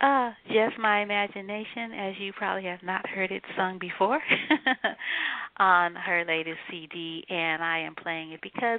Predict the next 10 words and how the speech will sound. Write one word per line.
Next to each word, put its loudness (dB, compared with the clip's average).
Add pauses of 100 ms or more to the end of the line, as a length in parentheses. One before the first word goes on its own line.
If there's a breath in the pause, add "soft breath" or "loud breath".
we -10
have -2
a -6
wonderful 0
woman 0
who -4
has 2
a -4
great 2
imagination, -6